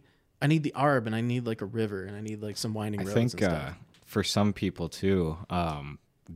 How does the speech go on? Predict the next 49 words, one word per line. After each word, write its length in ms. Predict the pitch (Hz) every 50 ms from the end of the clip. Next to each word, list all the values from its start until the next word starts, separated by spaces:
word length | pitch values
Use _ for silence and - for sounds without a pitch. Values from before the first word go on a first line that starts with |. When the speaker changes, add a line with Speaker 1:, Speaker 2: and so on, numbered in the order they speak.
| 85 _ _ _ _ _ - - _
Speaker 2:
being 260 | - 101 101 101 98 98
in 80 | 95
the 80 | 90 85
same 240 | - - 95 90 85
place 300 | - - 87 87 - -
that 100 | - -
you 80 | 78 76
grew 380 | 80 78 - 85 85 82 80
up 240 | 80 85 85 - -
with, 540 | 71 71 65 67 - - - - - - - -
or, 100 | 90 87
like, 240 | 87 80 78 -
that 100 | - 92
you 100 | 85 85
grew 260 | 82 - 90 85 85 85
up 200 | 87 - - 80
in 160 | 80 78 73
with, 180 | 76 73 -
like, 140 | 78 78 -
all 140 | 76 80 85
the 80 | 80 80
people 280 | - 87 82 - 82
that 120 | 82 80 73
you 120 | 76 80
knew 320 | 80 80 82 85 85 82
and 140 | 78 78 73
stuff, 320 | - - - 76 76 - -
like, 140 | 76 76
sometimes 440 | - - 82 78 - 85 82 80 78
all 160 | 76 76 80
those 200 | 78 78 76 71 -
friends 320 | - - 78 78 78 78
can 140 | - - 82
be 100 | 80 76
really 240 | 73 73 71 73 71
toxic, 500 | - - 71 76 76 - - 71 69 -
too. 300 | - - 82 78 78 85
And, 120 | 87 80
like, 240 | 76 69 69 71 - _ - - - - - - _ - - _ _
I 40 | 95
mean, 120 | 85 76
I've 140 | 76 76 80
seen 180 | - - 87 80
that 160 | 80 78 -
with, 340 | - 90 - - - - _ _ _ _ _ -
uh, 260 | 104 98 90 85 82 78 - _ -
like, 200 | - 82 78 78
some 180 | - - 92 87
friends 680 | 80 - 92 90 90 87 85 80 - - - - -